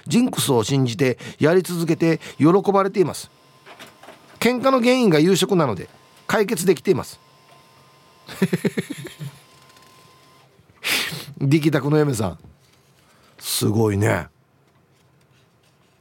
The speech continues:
いやー、これめちゃくちゃ褒められていいことだと思うんですけど、毎回違うおつまみ五品ずつですよ。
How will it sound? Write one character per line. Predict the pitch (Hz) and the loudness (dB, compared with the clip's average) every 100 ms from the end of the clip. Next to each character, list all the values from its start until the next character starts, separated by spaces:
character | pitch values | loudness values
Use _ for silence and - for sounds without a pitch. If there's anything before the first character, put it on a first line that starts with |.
| _ _ _ | _ _ _
い | 101 | -4
や | 95 | -2
ー、 | 80 - 76 73 69 - - _ _ _ | -2 -6 -8 -10 -14 -18 -20 _ _ _
こ | 139 | -2
れ | 127 | 0
め | 123 160 | 2 2
ち | - | 2
ゃ | 359 | 0
く | - 440 | 0 0
ち | - | 0
ゃ | |
褒 | - 403 | 2 2
め | 440 453 | 4 4
ら | 466 | 6
れ | 494 | 4
て | 453 494 466 | 4 4 4
い | 311 | 4
い | |
こ | 226 | 2
と | 170 | 4
だ | 170 | 2
と | 156 | 2
思 | 139 | 2
う | |
ん | 139 | 0
で | |
す | - | 0
け | 110 | -2
ど、 | 87 - _ _ _ _ _ _ _ _ _ _ _ _ _ _ _ _ _ _ _ _ _ _ _ _ _ _ _ _ - | -2 -8 _ _ _ _ _ _ _ _ _ _ _ _ _ _ _ _ _ _ _ _ _ _ _ _ _ _ _ _ -4
毎 | 147 285 392 392 - | 0 2 0 -2 -2
回 | 403 392 | 2 2
違 | 392 - 403 320 | 2 0 2 2
う | |
お | 403 175 | 2 0
つ | 190 | 2
ま | 147 | 0
み | 117 | 2
五 | 147 | 0
品 | - 160 139 | 2 2 2
ず | 135 | -2
つ | - | -2
で | |
す | 113 | -2
よ。 | - | -6